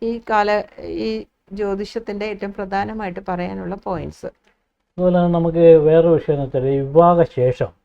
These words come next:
Speaker 1: ഉം.
Speaker 2: ജീവിതത്തിൽ പ്രശ്നങ്ങൾ വരുന്നത്
Speaker 1: ഉം.
Speaker 2: ജാതകത്തിൽ കാണാനാകും.
Speaker 1: കാണാൻ പറ്റും.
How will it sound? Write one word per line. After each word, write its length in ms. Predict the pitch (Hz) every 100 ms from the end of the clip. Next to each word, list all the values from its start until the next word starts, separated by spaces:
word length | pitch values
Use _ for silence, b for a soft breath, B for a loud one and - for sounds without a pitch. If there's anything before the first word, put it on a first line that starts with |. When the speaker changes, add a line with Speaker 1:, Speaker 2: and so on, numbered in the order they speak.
| _ 156
Speaker 1:
ഉം. 200 | 156 156 _ 139
Speaker 2:
ജീവിതത്തിൽ 720 | 175 180 180 170 165 165 165 -
പ്രശ്നങ്ങൾ 760 | 127 123 - 160 160 156 151 120
വരുന്നത് 760 | 123 123 143 151 113 123 156 160
Speaker 1:
ഉം. 240 | 175 160 165 135
Speaker 2:
ജാതകത്തിൽ 720 | 143 165 170 156 131 - 175 -
കാണാനാകും. 600 | 123 123 120 101 98 87 _ _ -
Speaker 1:
കാണാൻ 260 | 277 294 254
പറ്റും. 300 | 196 -